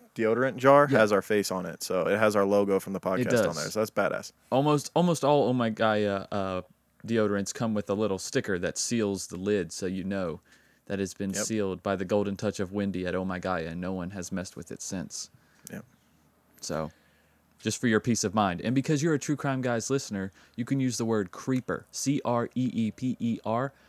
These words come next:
Speaker 2: for fifteen percent off. At, oh, that's at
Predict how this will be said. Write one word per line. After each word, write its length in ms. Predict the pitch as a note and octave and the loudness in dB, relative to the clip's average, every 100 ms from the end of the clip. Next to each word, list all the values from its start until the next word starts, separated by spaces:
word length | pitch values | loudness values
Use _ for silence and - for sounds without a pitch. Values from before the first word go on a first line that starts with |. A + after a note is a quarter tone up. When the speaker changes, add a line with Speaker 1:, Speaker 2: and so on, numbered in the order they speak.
| _ - | _ -6
Speaker 2:
for 140 | G2+ | -6
fifteen 540 | - B2+ - - B2+ A#2 | -2 -2 -2 -4 -4 -4
percent 400 | G#2 - A2+ - | -6 -4 -4 -2
off. 320 | G2+ F2+ - _ _ - | -4 -4 -10 _ _ -4
At, 260 | A2 A2 - | -2 -2 -2
oh, 160 | A2+ - | -4 -2
that's 220 | A#2+ - | -4 -2
at 180 | G#2+ | -4